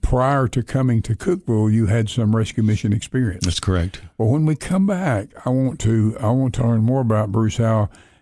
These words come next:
Speaker 1: how you found Cookeville, how Cookeville
Speaker 2: Okay.
Speaker 1: found you,
Speaker 2: Mm-hmm.
Speaker 1: uh, how you continued the wonderful tradition that you started, as you mentioned a while ago, that Larry Self had the vision for years ago
Speaker 2: Yeah.
Speaker 1: and still is revered very highly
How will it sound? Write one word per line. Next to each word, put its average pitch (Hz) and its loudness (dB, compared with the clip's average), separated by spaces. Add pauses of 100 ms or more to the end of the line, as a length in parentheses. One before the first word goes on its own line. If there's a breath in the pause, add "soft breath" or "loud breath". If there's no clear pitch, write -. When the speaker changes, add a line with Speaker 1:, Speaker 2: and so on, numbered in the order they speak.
Speaker 1:
how 113 0
you 120 2
found 113 0
Cookeville, 120 0
how 101 0
Cookeville 120 -2
Speaker 2:
Okay. 117 2
Speaker 1:
found 110 2
you, 131 2 (160)
Speaker 2:
Mm-hmm. 101 -2
Speaker 1:
uh, 107 2
how 110 2
you 113 2
continued 113 0
the 98 2
wonderful 107 -2
tradition 113 -2
that 95 -2
you 110 2
started, 110 0
as 104 0
you 110 2
mentioned 110 0
a - 0
while 107 2
ago, 107 0
that 98 -4
Larry 110 0
Self 113 -2
had 107 0
the 107 0
vision 104 0
for 107 0
years 110 2
ago 104 2
Speaker 2:
Yeah. 85 -2 (220 loud breath)
Speaker 1:
and 101 0
still 117 0
is 104 2
revered 107 2
very 104 2
highly 107 0